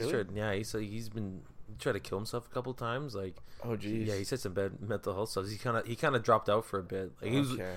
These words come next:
Speaker 2: he was working with Wes Anderson and all this stuff for the longest
Speaker 1: Oh,
Speaker 2: time.
Speaker 1: shit.
Speaker 2: Yeah.
Speaker 1: Okay, well, he,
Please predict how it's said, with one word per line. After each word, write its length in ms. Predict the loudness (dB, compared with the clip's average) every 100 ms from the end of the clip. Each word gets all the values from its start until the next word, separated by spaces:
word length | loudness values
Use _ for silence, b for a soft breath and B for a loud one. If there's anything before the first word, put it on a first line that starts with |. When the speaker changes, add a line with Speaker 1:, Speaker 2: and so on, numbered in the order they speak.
| -2
Speaker 2:
he 100 | 2
was 160 | 4 2
working 400 | 2 2 4 2
with 140 | 2
Wes 260 | 4 4 4
Anderson 320 | 0 0 -2
and 60 | -2
all 40 |
this 80 | -2
stuff 200 | -2 -4
for 120 | -2 -4
the 60 |
longest 300 | -2 -4 -2
Speaker 1:
Oh, 80 | -4
Speaker 2:
time. 60 | -2
Speaker 1:
shit. 380 | -4 -4 -6 -6 b b b
Speaker 2:
Yeah. 260 | -2 -2 -2 -6 -10 -6 -4
Speaker 1:
Okay, 180 | 0 2
well, 160 | 2
he, 100 | 2